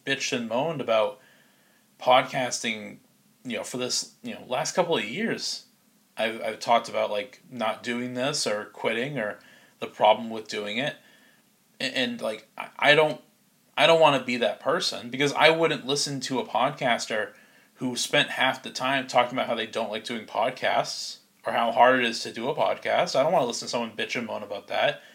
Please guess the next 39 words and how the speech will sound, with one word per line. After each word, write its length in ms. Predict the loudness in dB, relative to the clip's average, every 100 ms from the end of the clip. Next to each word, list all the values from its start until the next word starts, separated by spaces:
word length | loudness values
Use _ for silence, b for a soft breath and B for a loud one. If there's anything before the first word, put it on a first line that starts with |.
| B B B
So 380 | 0 2 0 -6
why 300 | -6 4 6
should 160 | 6 0
I 60 |
expect 420 | -2 -2 -4 -4 -4
you 140 | 0
guys 360 | 4 4 0 -2
or 140 | -4
anyone 320 | -4 -4 -2
else 260 | 0 -2 -4
to, 260 | -6 -6 -8 b b b b b -8
you 100 | -2
know, 240 | 0 -2 -8 _ _ _ -16
fold 380 | 0 2 2 0
into 300 | -4 -4 -4
it 140 | -4
and 80 | -4
be 80 | -2
like, 160 | 0
"Oh 80 | 4
yeah, 180 | 6 6
this 200 | 2 -4
is 40 |
the 80 | -4
shit 220 | -4 -2
I 80 | 0
like," 340 | 0 0 -4 -10
you 60 | -4
know? 240 | -4 -4 b b b b b
I, 220 | -16 -14 -16 -20 _ _ _ _ _ _ _ _ _ _ _ _ _ _ -8
I 80 | -2
don't 120 | 2
wanna 160 | 2 0
be 100 | 0
that 240 | 0 0
person. 400 | 2 2 2 -6 -14 _
So, 460 | -4 2 2 0 -6
you 80 | -8
know, 220 | -6